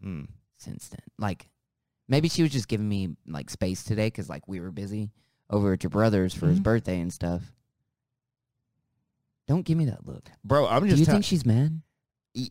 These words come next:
Speaker 1: if, yeah.
Speaker 2: You think so?
Speaker 1: Yeah.
Speaker 2: But I wasn't, I was saying it to be
Speaker 1: Let me
Speaker 2: funny.
Speaker 1: ask you something.
Speaker 2: Like,
Speaker 1: Yeah, you,
Speaker 2: I
Speaker 1: you
Speaker 2: wouldn't
Speaker 1: were
Speaker 2: mind if everything goes good.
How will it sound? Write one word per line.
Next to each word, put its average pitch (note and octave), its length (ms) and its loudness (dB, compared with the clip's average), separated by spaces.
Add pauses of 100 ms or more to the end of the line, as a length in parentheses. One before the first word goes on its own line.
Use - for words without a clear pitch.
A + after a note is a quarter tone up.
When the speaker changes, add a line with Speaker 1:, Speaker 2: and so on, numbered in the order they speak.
Speaker 1:
if, A#2+ 280 -2
yeah. D3 360 0 (340)
Speaker 2:
You F3 140 8
think C4+ 220 4
so? G3+ 300 2
Speaker 1:
Yeah. D#3 380 -2 (360)
Speaker 2:
But A#3+ 100 -2
I C4+ 100 4
wasn't, C#4 360 2
I G#3+ 120 0
was G#3+ 160 -2
saying B3 300 -2
it D3 160 -4 (400)
to E3 100 4
be D3 120 4
Speaker 1:
Let D#3+ 60 4
me F3+ 120 4
Speaker 2:
funny. C#3+ 80 4
Speaker 1:
ask A#2+ 140 0
you A2+ 60 -4
something. E2+ 380 -10
Speaker 2:
Like, G#3 140 2 (480)
Speaker 1:
Yeah, G2+ 260 -6 (120)
you, B2+ 220 0
Speaker 2:
I C#3+ 60 4
Speaker 1:
you D#3+ 40 6
Speaker 2:
wouldn't G#3 200 6
Speaker 1:
were F3+ 60 4
Speaker 2:
mind E3+ 200 0
if G#3+ 180 -2
everything A#3+ 360 0
goes F#3+ 180 4
good. F3+ 300 2